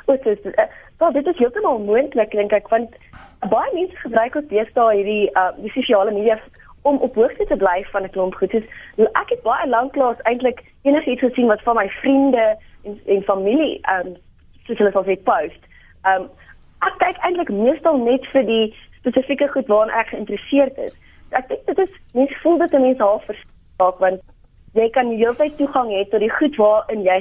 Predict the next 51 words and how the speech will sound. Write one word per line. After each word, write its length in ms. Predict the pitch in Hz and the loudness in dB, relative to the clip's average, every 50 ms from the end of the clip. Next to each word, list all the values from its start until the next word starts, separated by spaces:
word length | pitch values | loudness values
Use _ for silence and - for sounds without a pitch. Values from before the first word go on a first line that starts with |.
| 185 | -2
geïnteresseerd 680 | - - 202 196 - 202 - - - 226 220 180 - - | -4 -8 -8 -6 -8 -8 -8 -2 2 2 2 2 0 -2
is. 200 | 233 185 160 - - - - - - - - - | -2 -2 -2 -4 -8 -18 -20 -20 -20 -20 -2 0
So 100 | 233 226 | 2 2
met 140 | 226 220 269 | 4 2 2
die 80 | - | 0
gevolg 300 | 233 - - 269 262 262 | 0 0 0 0 0 -2
dat 160 | - 233 220 | -4 -6 -4
'n 180 | - - - 240 | -4 -2 0 0
ou 80 | 247 240 | 0 0
se 120 | 254 233 170 | -2 -4 -2
duim 320 | - 180 190 214 254 254 | 0 0 0 0 0 -2
amper 320 | 233 - 226 233 - 262 247 | -2 -2 -2 0 0 2 2
half 200 | 208 202 208 202 - - | 2 2 0 -4 -10 -8
seer 220 | - 277 277 262 | -2 0 0 2
raak 220 | 240 226 208 214 - | 2 0 0 -2 -4
soos 120 | - 202 | -6 -10
wat 140 | 214 208 - | -10 -8 -6
mense 260 | 208 202 196 196 196 | -4 -4 -2 0 0
jou 100 | 190 185 | 0 0
foon 300 | - - 302 285 277 277 | 0 2 2 4 4 2
vashou 440 | 269 - 247 226 226 - 214 208 208 - - | 0 -2 -2 -2 0 0 0 0 0 0 -4
of 100 | 175 170 - | -8 -10 -6
dan 120 | 185 175 | -4 -4
nou 100 | 185 180 | -2 0
maar 100 | 180 175 | 0 2
by 120 | 175 202 208 | 2 2 2
jou, 160 | 214 202 185 - - - - - - | 2 0 -2 -2 -6 -14 -20 -12 -4
by 80 | - 214 | 0 0
jou 120 | 208 190 | 0 2
laptop 360 | 180 190 196 214 - 240 233 | 2 0 0 0 -2 -6 -6
of 80 | 226 202 | -2 0
waar 200 | 180 185 196 - | 2 2 2 0
ook 140 | 233 254 - | -2 -2 -2
al 120 | 202 190 - | -2 -4 0
sit. 160 | - 185 190 - - - - - - - - | 0 0 0 0 -4 -18 -20 -20 -20 -6 -2
Maar 140 | 196 202 208 | 0 0 2
ja, 140 | 202 202 | 2 0
dit 160 | 185 226 247 370 | 0 -2 -6 -10
is 100 | - - | -8 -4
heeltemal 400 | 220 220 220 220 262 240 226 226 | -2 -2 0 0 0 0 0 0
moontlik. 460 | 208 185 185 190 202 202 180 170 - | 0 0 -2 -2 -2 -2 -2 -2 0
Ek 120 | - - | 0 0
dink 160 | - 226 226 | 0 -2 -2
dis 160 | - 254 226 - | -2 -6 -4 0
omdat 240 | 247 262 285 339 | 2 2 2 2
dit 160 | - - 294 - - - - - _ _ - | 0 -2 -2 -4 -10 -20 -20 -20 _ _ -2
soveel 300 | - 285 302 294 339 339 | 0 2 2 2 2 0
verskillende 600 | 339 285 254 - - - 254 247 254 240 226 - - | 0 0 -4 -2 0 0 0 2 2 0 -2 -2 -4
tipes 340 | 254 247 - 269 269 262 | -6 -2 0 0 -2 0
inligting 500 | - 214 180 175 180 175 - 185 180 180 | -2 -4 -2 -2 -2 -2 -2 -4 -6 -6
verskaf, 460 | - - 208 - - - - - - | -8 -10 -10 -4 -2 -2 -2 -2 -4